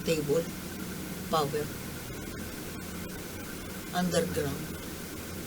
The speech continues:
Alam natin, kaya nga sila takot eh. Kasi kahit papaano, mayroon pa siyang power. Baka isang sutsut lang niya sa mga alagad niya eh.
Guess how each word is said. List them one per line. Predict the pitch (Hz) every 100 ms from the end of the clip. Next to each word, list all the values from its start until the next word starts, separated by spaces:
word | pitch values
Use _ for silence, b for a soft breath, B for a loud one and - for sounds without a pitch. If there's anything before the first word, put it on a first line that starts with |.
| - - - - - - - - - -
Alam | 240 302 302
natin, | 302 302 294 269 254
kaya | 269 285
nga | 277 -
sila | - 269
takot | - 139 139
eh. | 185 143 - - - - - - - - - -
Kasi | 285 - 254
kahit | 220 262 -
papaano, | 269 262 247 214 208 220 - - - - -
mayroon | 196 277 277 247
pa | 247
siyang | 240 226
power. | 196 170 160 175 190 - - - - - - - 1077 1077 1077 - - - - - - - -
Baka | 214 226
isang | 226 - 233 220
sutsut | 233 - 226 -
lang | 214 202
niya | 190 196
sa |
mga | 190 190 190 185 180 - - B B -
alagad | 170 180 170 160 156
niya | 202
eh. | 202 147